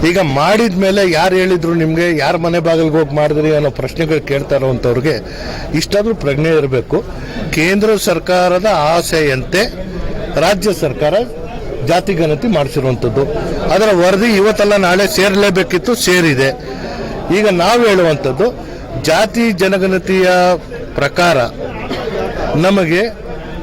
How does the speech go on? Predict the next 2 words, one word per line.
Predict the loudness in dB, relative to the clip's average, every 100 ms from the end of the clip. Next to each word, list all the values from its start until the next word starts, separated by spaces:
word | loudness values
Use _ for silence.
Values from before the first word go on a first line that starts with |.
| -8 -8 -6 -4 0 0
ಆರ್ಥಿಕವಾಗಿ | 0 -4 0 2 2 2 -2 -4 -10 -12 -10 -10 -4 0
ಮತ್ತು | 0 0 0